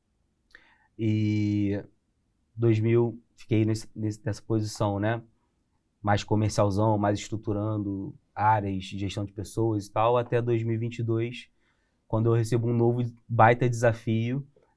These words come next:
né, e só agradecer o Data, T T, a turma da Eleven por ter me abraçado desde o primeiro minuto, né, de troca e interação ali.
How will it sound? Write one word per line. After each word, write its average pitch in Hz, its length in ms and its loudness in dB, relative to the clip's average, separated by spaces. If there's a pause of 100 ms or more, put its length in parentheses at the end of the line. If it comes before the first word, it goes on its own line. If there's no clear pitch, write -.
né, 104 180 -2
e 101 240 -2
só 104 220 0
agradecer 113 500 0
o 107 100 -2
Data, 107 340 2
T 104 160 -6
T, 107 240 -2
a 101 80 -2
turma 104 300 -4
da 104 80 -4
Eleven 101 360 0
por 101 280 -8
ter 104 160 -4
me 107 80 -2
abraçado 104 540 0
desde 107 260 -2
o 110 100 -4 (300)
primeiro 113 760 2 (200)
minuto, 120 680 -2 (640)
né, 101 180 -2
de 104 120 -6
troca 107 360 2
e 107 40 0
interação 104 500 -4
ali. 104 380 -4